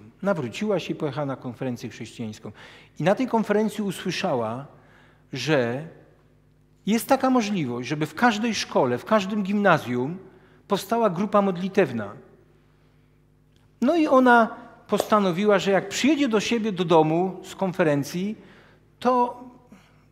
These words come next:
będzie się o to modlić. No i tak się zastanawiała, zastanawiała i po jakimś czasie stwierdziła: „Tak,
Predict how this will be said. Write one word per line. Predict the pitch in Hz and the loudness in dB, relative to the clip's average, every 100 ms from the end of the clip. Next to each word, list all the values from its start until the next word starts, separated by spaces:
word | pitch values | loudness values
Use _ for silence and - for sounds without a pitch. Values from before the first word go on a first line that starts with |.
| _ | _
będzie | 277 269 | -4 -2
się | 220 240 | 0 0
o | |
to | 226 | 0
modlić. | 190 147 110 104 - | 2 2 0 -8 -6
No | 233 | -4
i | 269 | 0
tak | 208 | -2
się | - 175 | -4 -8
zastanawiała, | 151 - 139 117 151 202 190 156 | -8 -6 -6 -4 -2 -2 -2 -6
zastanawiała | 143 - 143 123 113 160 170 160 | -8 -10 -8 -6 -6 -4 -2 -2
i | 143 131 131 - - - | -2 -6 -12 -20 -10 2
po | |
jakimś | 254 247 208 - | 2 2 -2 -2
czasie | 202 214 | -4 -4
stwierdziła: | - - 185 190 202 | -6 -8 -8 -4 -2
„Tak, | 196 240 151 117 | 0 -2 -2 -6